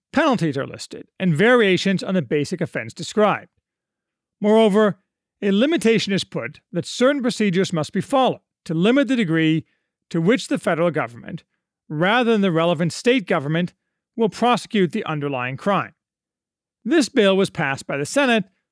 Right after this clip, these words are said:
but not passed by the House. The J V L A had very little to do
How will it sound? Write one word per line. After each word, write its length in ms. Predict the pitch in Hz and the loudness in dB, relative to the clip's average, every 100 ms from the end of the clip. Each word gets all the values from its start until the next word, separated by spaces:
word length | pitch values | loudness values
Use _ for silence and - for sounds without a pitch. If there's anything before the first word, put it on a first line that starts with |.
| _ _ - | _ _ -6
but 140 | 269 | 0
not 240 | 233 208 | 2 0
passed 420 | - 110 110 - - | -2 -8 -8 -14 -4
by 140 | 160 | -2
the 80 | 156 | 0
House. 460 | 190 127 - - - _ _ _ _ _ _ _ _ _ _ _ _ _ _ 214 | 0 -2 -8 -14 -16 _ _ _ _ _ _ _ _ _ _ _ _ _ _ -4
The 140 | 196 | -2
J 280 | 170 285 330 | 0 2 2
V 220 | 247 226 | 2 2
L 180 | 185 170 | 2 2
A 240 | 147 143 | 0 0
had 180 | 156 156 | -2 -4
very 460 | 151 151 208 254 226 | -6 0 2 2 2
little 240 | 190 190 | 0 -2
to 120 | 170 | -4
do 380 | 151 139 101 120 | -6 -8 -10 -16